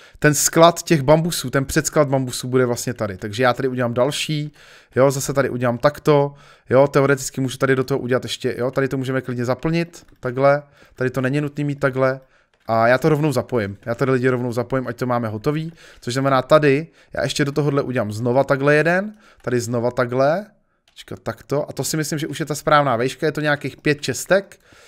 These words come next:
pět čestek a tady uděláme prostě a jednoduše, teoreticky, hodně teoreticky, bychom tady mohli udělat taky ještě ledovodní dopravník, tam to jako vyplijávat, ale myslím si, že tady takhle z těch pár hoprů už to jako neovlivní.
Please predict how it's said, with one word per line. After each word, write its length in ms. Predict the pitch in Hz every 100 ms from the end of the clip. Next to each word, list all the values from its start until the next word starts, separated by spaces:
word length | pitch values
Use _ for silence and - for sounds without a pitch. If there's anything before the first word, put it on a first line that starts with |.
| - - -
pět 160 | 156
čestek 480 | 143 143 - 170 170
a 40 |
tady 180 | - 147
uděláme 420 | 147 143 147 151
prostě 360 | 147 147 - -
a 100 | 139
jednoduše, 380 | 131 135 135 160
teoreticky, 920 | - 185 208 185 147 - - 104 117 _ - - _
hodně 280 | - 165 196
teoreticky, 600 | 185 151 139 127 - -
bychom 260 | 120 165 151
tady 180 | 160 165
mohli 200 | 160 165
udělat 340 | 151 170 165
taky 300 | 156 - 139
ještě 260 | 123 - 147
ledovodní 440 | 143 147 147 160
dopravník, 600 | 147 123 110 98 127 143 - - -
tam 180 | 135 139
to 60 |
jako 180 | 156 -
vyplijávat, 600 | 156 147 135 123 113 131
ale 140 | - 139
myslím 240 | 139 147
si, 80 | 135
že 80 | 147
tady 280 | 143 139 143
takhle 280 | 143 147
z 80 | 143
těch 140 | - -
pár 220 | 151 147
hoprů 440 | 139 143 147 151 - - - -
už 180 | 131 -
to 80 |
jako 200 | 156 156
neovlivní. 680 | 165 135 120 110 98 92 156